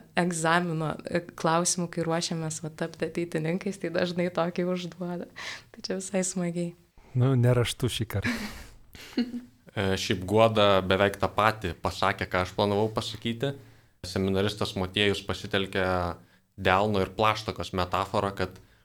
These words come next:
Speaker 3: žodžiu, keturi pirštai yra tarsi keturi principai, o pamatinis katalikiškumo principas yra tarsi riešas plaštaka, ant, ant kurios, e, e,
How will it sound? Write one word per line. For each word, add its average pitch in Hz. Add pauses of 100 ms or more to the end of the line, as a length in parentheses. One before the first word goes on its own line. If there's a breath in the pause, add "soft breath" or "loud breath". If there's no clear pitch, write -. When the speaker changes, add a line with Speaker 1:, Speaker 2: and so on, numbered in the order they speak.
(100)
Speaker 3:
žodžiu, 95
keturi 98
pirštai 101
yra 92 (440 loud breath)
tarsi 87
keturi -
principai, 120
o 92 (540 soft breath)
pamatinis 104
katalikiškumo 101
principas 104
yra 98
tarsi 92
riešas 95
plaštaka, 98
ant, 90 (240 loud breath)
ant 95
kurios, 92
e, 87 (440)
e, 92